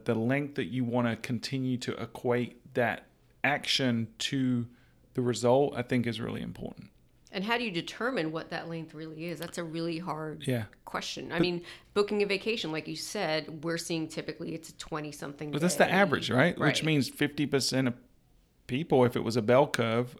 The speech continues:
Speaker 1: are more than that,
Speaker 2: Right.
Speaker 1: right? So I don't know. I, I, I don't think it really matters.
Speaker 2: As long as it's consistent.
Speaker 1: As long as it's consistent and as long as it's long enough, right? I, I think if you're fourteen days and you know that the a-, mean average is twenty-six days of research, then I think you're obviously gonna miss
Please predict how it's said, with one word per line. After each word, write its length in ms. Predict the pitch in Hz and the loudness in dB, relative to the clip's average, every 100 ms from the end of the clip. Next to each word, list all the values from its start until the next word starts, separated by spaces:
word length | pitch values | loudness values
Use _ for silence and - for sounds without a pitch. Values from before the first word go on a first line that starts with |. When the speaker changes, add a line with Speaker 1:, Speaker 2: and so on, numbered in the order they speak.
| - | 2
Speaker 1:
are 400 | 120 117 117 113 _ _ _ _ _ | 6 6 4 -2 _ _ _ _ _
more 280 | 131 139 180 | 2 6 8
than 160 | 123 113 | 6 -2
that, 180 | - - | -6 -8
Speaker 2:
Right. 180 | - 117 | -4 0
Speaker 1:
right? 260 | 143 - | 2 4
So 280 | - 143 127 - - - - _ _ _ - _ _ _ _ | 8 8 8 0 -16 -20 -20 _ _ _ -20 _ _ _ _
I 80 | - | 0
don't 140 | 214 208 | 4 6
know. 160 | 170 | 6
I, 140 | 107 143 | 4 0
I, 260 | - - - | -2 -8 -4
I 60 | - | -4
don't 360 | 143 220 240 226 | 6 8 8 6
think 180 | 208 | 6
it 80 | 185 | 6
really 240 | 160 170 139 | 6 6 6
matters. 640 | 127 127 190 202 - - - | 4 6 4 2 -6 -12 -8
Speaker 2:
As 160 | 180 | -2
long 180 | 185 170 | 0 0
as 120 | 160 | -2
it's 160 | 151 - | -8 -10
consistent. 420 | 156 - - - | -12 -10 -8 -2
Speaker 1:
As 60 | 143 | 2
long 140 | 143 | 4
as 100 | 135 | 4
it's 140 | 123 - | 0 0
consistent 580 | 120 - 120 - 120 - | -2 0 0 0 -2 0
and 160 | 165 | 2
as 140 | 180 190 | 4 4
long 160 | 202 | 4
as 100 | 190 | 4
it's 120 | 180 175 | 2 2
long 220 | 170 160 | 2 2
enough, 420 | 160 160 - - | 2 0 -4 -10
right? 340 | 147 131 151 - | -2 0 0 -4
I, 260 | - - 139 | -4 -2 -2
I 20 | |
think 260 | 143 151 135 | 0 -2 0
if 180 | 143 147 | -2 4
you're 260 | 143 127 - - _ | 6 4 0 -18 _
fourteen 480 | - 175 - 165 143 | -2 0 2 0 6
days 480 | 139 143 175 180 82 | 8 8 6 2 0
and 240 | 131 127 | 2 2
you 60 | 127 | 4
know 200 | 135 135 | 4 4
that 180 | 117 | 2
the 100 | 123 - | 0 -2
a-, 220 | 104 120 | -2 -2
mean 320 | 110 139 135 | 0 2 2
average 420 | 117 131 147 143 | 2 0 0 -2
is 120 | 120 - | -4 -4
twenty-six 560 | - 127 127 127 - | 0 2 2 -2 0
days 320 | 120 120 139 | 2 2 2
of 120 | 127 127 | -2 -2
research, 580 | 127 120 175 180 - | -2 2 4 2 -2
then 140 | 151 143 | -2 0
I 80 | 139 | 0
think 220 | 147 110 | 0 0
you're 180 | 131 120 | -2 -2
obviously 320 | 127 131 127 | -2 -2 -2
gonna 280 | 123 120 120 | 0 0 0
miss 400 | - 131 151 131 | -2 -2 -2 -2